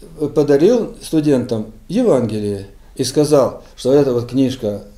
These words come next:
достойная того, чтобы, если бы она была одна на свете, а всех остальных книг не было бы,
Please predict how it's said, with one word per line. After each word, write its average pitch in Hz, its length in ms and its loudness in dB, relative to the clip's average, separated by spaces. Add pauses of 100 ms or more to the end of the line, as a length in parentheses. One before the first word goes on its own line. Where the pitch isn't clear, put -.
(120)
достойная 117 580 -2
того, 127 320 -2
чтобы, 113 280 -6
если 120 220 -4
бы 131 140 0
она 131 180 0
была 135 280 4
одна 143 320 0
на 101 160 -6
свете, 190 680 -6
а 120 100 -4
всех 208 280 0
остальных 165 420 -4
книг 151 240 -4
не 143 220 2
было 117 240 -2
бы, 110 180 -6